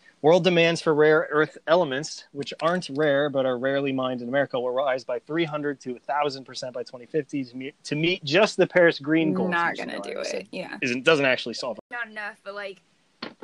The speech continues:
Speaker 2: fuck, I, the world is ending. I mean, like, we gotta do something, right? Like, we can
Speaker 1: Yeah,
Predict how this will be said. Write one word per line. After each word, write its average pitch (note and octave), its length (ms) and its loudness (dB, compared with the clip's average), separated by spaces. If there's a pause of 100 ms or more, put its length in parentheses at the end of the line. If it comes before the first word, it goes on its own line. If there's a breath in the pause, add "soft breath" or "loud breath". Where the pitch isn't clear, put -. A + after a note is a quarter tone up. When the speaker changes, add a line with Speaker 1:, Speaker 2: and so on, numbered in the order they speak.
(140)
Speaker 2:
fuck, C4 300 -6 (140)
I, A#3 200 -2 (400)
the A#3 120 -4
world C4+ 320 -6
is G#3 220 -18 (140)
ending. A3+ 460 -18 (220)
I A3 60 -8
mean, G#3+ 380 -18 (160)
like, G#3+ 240 -6
we A#3 80 -18
gotta A#3 220 -4
do G3 180 -18
something, - 800 -14 (800)
right? B3+ 380 -6
Like, A3+ 320 -8 (380)
we A3+ 340 -18
can C3+ 120 -2
Speaker 1:
Yeah, D3+ 260 8